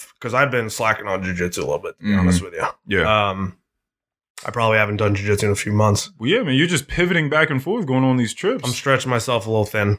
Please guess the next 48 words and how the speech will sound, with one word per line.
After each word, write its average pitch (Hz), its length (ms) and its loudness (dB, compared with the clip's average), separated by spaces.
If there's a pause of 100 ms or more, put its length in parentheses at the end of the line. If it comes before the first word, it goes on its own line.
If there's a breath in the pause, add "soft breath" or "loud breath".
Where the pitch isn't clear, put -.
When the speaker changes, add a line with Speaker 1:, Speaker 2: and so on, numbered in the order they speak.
Speaker 2:
Mm-hmm. 113 560 4 (140)
Speaker 1:
But, 101 220 2
uh, 98 320 2 (580)
if - 140 -10
you 135 40 0
start 123 280 0
doing 110 180 2
it, 95 180 -2 (720)
I'll, 101 320 0
I'll 98 140 -2
wash 98 260 2
my 98 140 2
gi 98 300 0
and 90 260 -4 (160)
dust 95 260 -2
it 95 40 -12
off. 95 340 0 (300)
Speaker 2:
Oh, 98 560 0 (520 loud breath)
got 85 260 0
you. 73 200 -10
I'm 104 100 0
with, 110 220 2
did 123 160 2
you 139 100 -2
get 135 260 0
one 127 180 0
of 113 160 -2
Jocko 117 320 0
Willick's 123 420 0
gis? 131 380 2
Speaker 1:
I 151 60 2
have 120 220 4
not 117 260 -4
bought - 200 -4
one - 120 -6
of - 60 2
his. - 240 0
Speaker 2:
Oh, 87 240 4
okay. 87 180 -2
Speaker 1:
I 57 60 0
haven't. 80 360 -2 (140)
There's 76 220 2
Speaker 2:
Yeah. - 240 -2
Speaker 1:
sixty - 200 -2
dollar - 280 -2
gis 135 280 -2
on 135 160 -2
Amazon. - 480 -4